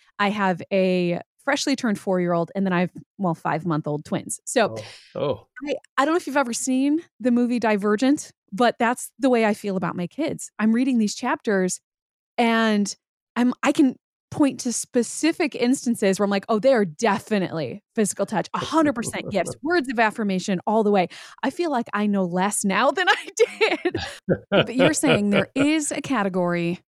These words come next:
Speaker 1: How do I find it?
Speaker 2: How do you find the primary? Is that what you're asking?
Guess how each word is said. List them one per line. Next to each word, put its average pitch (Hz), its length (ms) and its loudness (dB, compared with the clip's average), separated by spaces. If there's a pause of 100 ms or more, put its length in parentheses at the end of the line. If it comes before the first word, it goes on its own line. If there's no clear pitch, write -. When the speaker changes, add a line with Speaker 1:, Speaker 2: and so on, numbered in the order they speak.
(120)
Speaker 1:
How 285 160 0
do 302 60 2
I 254 80 2
find 180 260 0
it? - 120 -6 (1300)
Speaker 2:
How 160 100 6
do 156 60 6
you 156 80 4
find 151 300 4
the 131 60 -2
primary? 165 480 4
Is 139 60 -2
that 147 100 2
what 151 160 0
you're 151 120 -2
asking? 151 320 -10